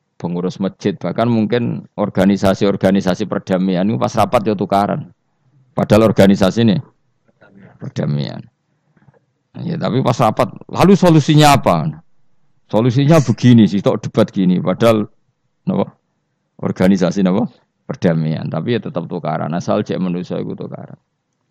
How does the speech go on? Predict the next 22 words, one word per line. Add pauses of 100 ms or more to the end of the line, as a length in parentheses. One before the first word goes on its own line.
(1500)
Uniknya
lagi
manusia
itu
kalau
ingin
damai
juga
harus
punya
alat
untuk
tukaran. (680)
Nah,
ora
ya
tidak-tidak. (1400)
Mulane
kula
nate
ngaji
kitab